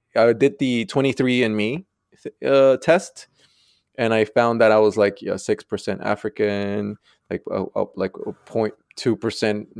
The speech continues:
Jewish, um, like, sixteen percent Chinese. It was, like, there was, there's a, a, we're mutts, you and I. We are human mutts. <laughs>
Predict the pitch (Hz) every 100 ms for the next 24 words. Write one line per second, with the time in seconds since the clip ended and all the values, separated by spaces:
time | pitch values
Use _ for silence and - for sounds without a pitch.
0 | 101 104 113 107 107 101 - - _ _
1 | _ _ _ 107 98 92 92 92 90 95
2 | _ _ _ 98 92 - 110 - 117 104
3 | 107 110 101 107 110 113 147 151 135 -
4 | 131 156 156 - - - _ _ _ _
5 | _ 135 170 175 - - - _ _ _
6 | _ - 131 127 - - _ - 107 117
7 | 160 147 135 - - - - _ _ _
8 | 107 104 95 101 110 - 117 131 135 127
9 | 117 - 127 123 113 104 - - - _